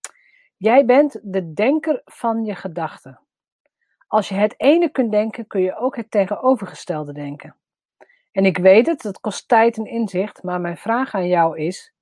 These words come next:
wil je het? Als je het wilt, kun je het. Leer eerst de volgende gedachte herkennen.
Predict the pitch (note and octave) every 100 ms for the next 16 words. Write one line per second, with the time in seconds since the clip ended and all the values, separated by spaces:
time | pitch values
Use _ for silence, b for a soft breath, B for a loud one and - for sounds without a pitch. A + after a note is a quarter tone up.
0 | _ F#3+ G#3+ E4 E4 B3 F3+ C#3+ C#3+ -
1 | - _ _ _ _ _ _ - F#3 E3+
2 | D#3 D#3 D#3+ G3 C#4+ D4+ - _ _ _
3 | - G3 D3+ - E3 _ _ _ _ _
4 | _ b b b b - A3+ C4 B3 C#4+
5 | F4+ - F#3 F3+ E4 F4+ D#4 C#4 - G#3+
6 | A3+ - G#3 E3+ E3+ F#3+ D3+ C#3+